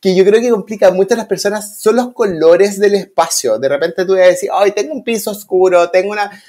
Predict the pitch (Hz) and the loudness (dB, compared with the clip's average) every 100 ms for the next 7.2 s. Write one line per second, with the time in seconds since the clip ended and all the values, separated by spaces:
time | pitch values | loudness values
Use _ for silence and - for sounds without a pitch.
0 | _ - 151 135 117 - 113 - 139 160 | _ -2 2 2 2 -4 -8 -4 -2 -2
1 | 165 160 175 165 156 151 147 156 151 143 | -2 -2 -4 -4 -4 -4 -6 -6 -6 0
2 | 151 151 156 151 156 143 135 147 156 160 | 2 4 2 0 -2 -2 4 4 6 2
3 | 156 135 131 - 143 147 156 143 147 156 | 0 -2 -2 -2 -2 -2 2 2 4 0
4 | 156 147 139 131 127 123 117 113 107 117 | 0 -4 2 4 4 4 2 2 -2 -2
5 | 117 90 - 143 156 170 151 254 247 285 | -2 -4 -4 0 0 0 -4 -10 -8 -6
6 | 247 240 226 208 220 214 196 165 143 160 | -4 -2 -4 -6 -4 -4 -4 -2 2 2
7 | 110 | 0